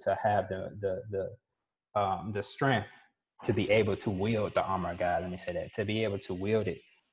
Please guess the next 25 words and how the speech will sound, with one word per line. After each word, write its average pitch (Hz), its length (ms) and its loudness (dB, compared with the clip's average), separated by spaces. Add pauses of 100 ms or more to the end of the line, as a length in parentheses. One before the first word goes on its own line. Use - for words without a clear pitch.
(100)
uh, 104 200 8
without 101 340 6
being 98 240 0
weary 98 400 2 (180)
with 95 140 -8
wielding 95 440 -2
it, 85 120 -12 (180)
uh, 90 280 4 (1500)
it, 117 260 2
it, 113 260 2
you 123 120 2
know, 110 140 2
you're, 107 260 0
you're 110 180 -2
stronger 113 640 4 (320)
than 104 120 0
those 101 380 2
who 95 380 -2
may 101 180 -2
put 98 200 -4
in 90 120 -4
minimal 90 320 -4
effort, 113 380 2
and 90 220 -6
then, 90 260 -8